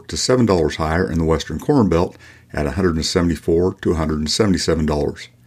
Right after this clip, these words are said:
Dress prices were five to eight dollars higher at two seventy-five to two eighty. Choice box beef cutout value was a dollar and ninety-three cents higher Monday afternoon at two hundred and ninety-two dollars and ninety-one cents a hundredweight.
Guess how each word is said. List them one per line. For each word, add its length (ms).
Dress 400
prices 640
were 160
five 440
to 60
eight 140
dollars 300
higher 400
at 240
two 260
seventy-five 920
to 80
two 320
eighty. 360
Choice 380
box 420
beef 280
cutout 440
value 420
was 200
a 80
dollar 320
and 100
ninety-three 440
cents 280
higher 240
Monday 320
afternoon 560
at 320
two 220
hundred 300
and 180
ninety-two 460
dollars 340
and 80
ninety-one 420
cents 320
a 40
hundredweight. 440